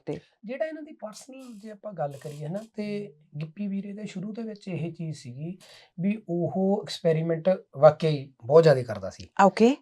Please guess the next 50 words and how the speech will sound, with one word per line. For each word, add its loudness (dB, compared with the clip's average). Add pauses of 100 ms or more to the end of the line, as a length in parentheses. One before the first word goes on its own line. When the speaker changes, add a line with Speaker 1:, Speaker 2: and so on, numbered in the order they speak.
Speaker 2:
ਉਹ, 0
ਉਹ -2
ਜਦੋਂ -2
ਇਹਦੇ 2
ਟੇਪਾਂ -4
ਤੋਂ -8
ਵੀ -4
ਸ਼ੁਰੂ -6
ਹੋਇਆ, 4
ਮੇਰੇ -2
ਖਿਆਲ 4
ਆ 2
ਵੀ -4
ਪਹਿਲੀਆਂ -2
ਅੱਠ -4
ਦਸ -2
ਟੇਪਾਂ 0
ਤੇ -2
ਇੱਦਾਂ 0
ਦੀਆਂ -2
ਹੋਣੀਆਂ -2
ਵੀ -4
ਉਹਨਾਂ -2
ਨੇ -2
ਕਦੀ -4
ਮਿਊਜ਼ਿਕ 0
ਡਾਇਰੈਕਟਰ 2
ਰਿਪੀਟ 2
ਹੀ 4
ਨਹੀਂ 2
ਕੀਤਾ -8
ਸੀ। -20 (260)
Speaker 1:
ਅੱਛਾ। 0
Speaker 2:
ਵੀ -2
ਇੱਕ 6 (1040)
ਇਹ 0
ਤੋਂ 6
ਇੱਕ, 0
ਉਹ -4
ਤੋਂ -2
ਇੱਕ, -2
ਉਹ -6
ਤੋਂ, 0
ਮਤਲਬ, 8
ਇੱਦਾਂ 8
ਹੀ 4
ਚੱਲਿਆ। -10 (140)
Speaker 1:
ਜੀ। 6 (360)
Speaker 2:
ਇਹ 6 (520)
ਬੜਾ, 10